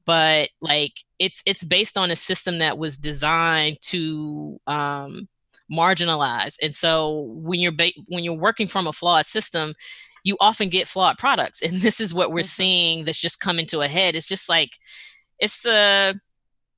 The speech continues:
Speaker 1: it's the response to a flawed system in the first place, building a,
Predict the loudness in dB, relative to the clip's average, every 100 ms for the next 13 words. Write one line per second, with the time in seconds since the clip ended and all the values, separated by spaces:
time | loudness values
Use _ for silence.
0 | -8 -8 _ _ _ _ _ _ _ _
1 | _ _ _ _ _ _ _ _ _ _
2 | -2 0 2 0 2 2 2 0 -2 -2
3 | 0 2 4 4 0 -4 -6 -6 -8 -10
4 | -10 -8 -8 -8 -6 0 2 2 2 0
5 | -2